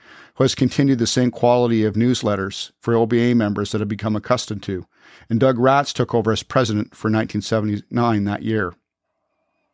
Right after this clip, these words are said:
There was some major changes in seventy-nine, with insurance being added for individual members when they are engaged in bow hunting activities.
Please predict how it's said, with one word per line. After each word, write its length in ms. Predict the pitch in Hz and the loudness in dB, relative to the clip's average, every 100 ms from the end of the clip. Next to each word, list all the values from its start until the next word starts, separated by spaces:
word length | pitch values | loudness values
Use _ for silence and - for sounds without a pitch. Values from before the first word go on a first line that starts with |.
| _ - - - - | _ -20 -20 -10 0
There 100 | 135 | 2
was 100 | 123 | 4
some 200 | 135 131 | 4 4
major 360 | 147 170 170 | 4 2 0
changes 640 | 143 - 147 139 104 98 | 0 2 4 4 2 0
in 80 | 113 | -2
seventy-nine, 840 | - 123 113 117 110 104 98 98 - _ _ _ _ - | 0 0 2 2 2 2 0 -4 -12 _ _ _ _ -4
with 120 | 117 | -2
insurance 420 | 120 - 143 135 | 0 2 0 0
being 220 | 131 123 | 0 2
added 260 | 120 117 107 | 2 2 0
for 100 | 117 | 0
individual 560 | 120 113 117 107 113 | 0 0 0 0 0
members 600 | 107 113 110 95 92 - _ _ _ _ - - | 0 0 -2 -4 -8 -12 _ _ _ _ -18 -4
when 180 | 117 110 | 0 2
they 100 | 113 | 2
are 140 | 110 | 2
engaged 420 | 107 120 120 - | 2 2 0 -2
in 60 | 107 | -2
bow 180 | 117 110 | 0 0
hunting 220 | 113 107 | 0 -2
activities. 720 | 101 - 123 101 101 - - | -2 -2 -2 -2 -6 -10 -14